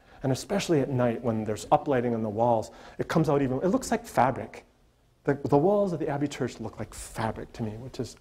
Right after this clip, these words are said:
amazing. I don't need to remind you people what it's like to go into it. It's not like going into Saint Peter's with big, tall, twelve, fifteen foot bronze doors. They're seven feet tall. They're just oak. They're very humble.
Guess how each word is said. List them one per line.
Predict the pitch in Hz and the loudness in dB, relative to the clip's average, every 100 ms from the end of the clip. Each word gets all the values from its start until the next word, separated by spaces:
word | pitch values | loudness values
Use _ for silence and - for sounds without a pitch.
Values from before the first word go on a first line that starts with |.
| - | -4
amazing. | 113 110 107 123 117 - - - - - - - | -2 -2 -4 -8 -10 -12 -20 -20 -20 -20 -2 4
I | |
don't | 147 165 | 4 4
need | 151 | 0
to | 143 127 120 - - | 0 -2 -4 -14 0
remind | 131 127 120 123 | 4 4 4 2
you | 151 | 2
people | 143 123 117 | 0 2 2
what | 120 | 2
it's | 117 | 0
like | 123 120 | -2 0
to | 131 | 0
go | 120 | 2
into | 120 117 123 | 2 0 0
it. | 120 - | -2 -4
It's | - - | -6 2
not | 123 151 | 4 4
like | 143 | 0
going | 147 143 131 | -2 -2 -2
into | 127 | -4
Saint | - 135 - | -2 -2 2
Peter's | 139 131 120 | 4 4 2
with | 120 - | -4 -4
big, | 143 127 | -4 -4
tall, | - 135 131 127 - | -2 2 2 0 -4
twelve, | - 127 127 | 2 4 2
fifteen | 143 139 131 | -2 -2 -2
foot | 120 127 117 | 0 0 4
bronze | 120 131 - | 2 2 4
doors. | 123 123 - - - - - - - | 4 4 -4 -16 -10 -8 -10 -8 -4
They're | 170 | 0
seven | - 196 202 | 4 4 4
feet | 185 160 | 0 -4
tall. | - 190 196 147 104 107 - - - | -6 -10 -8 -8 -10 -14 -20 -20 -2
They're | 165 | 4
just | 175 214 - | 4 4 4
oak. | 143 170 - - - _ _ - - | 2 2 -2 -14 -20 _ _ -20 0
They're | 165 160 | 2 4
very | 170 | 4
humble. | 160 - 127 117 98 | 2 0 0 0 -4